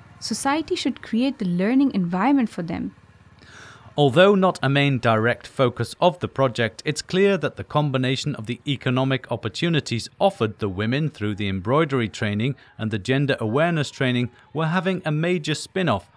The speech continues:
Speaker 2: on attitudes about girls' schooling.
Speaker 1: I'm Akuti. I'm a gender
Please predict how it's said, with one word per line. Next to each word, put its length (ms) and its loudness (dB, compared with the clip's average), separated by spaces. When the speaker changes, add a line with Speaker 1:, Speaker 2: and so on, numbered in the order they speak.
Speaker 2:
on 220 -2
attitudes 680 -2
about 440 -2
girls' 280 -2
schooling. 600 -2
Speaker 1:
I'm 260 4
Akuti. 680 -2
I'm 240 2
a 60 2
gender 440 2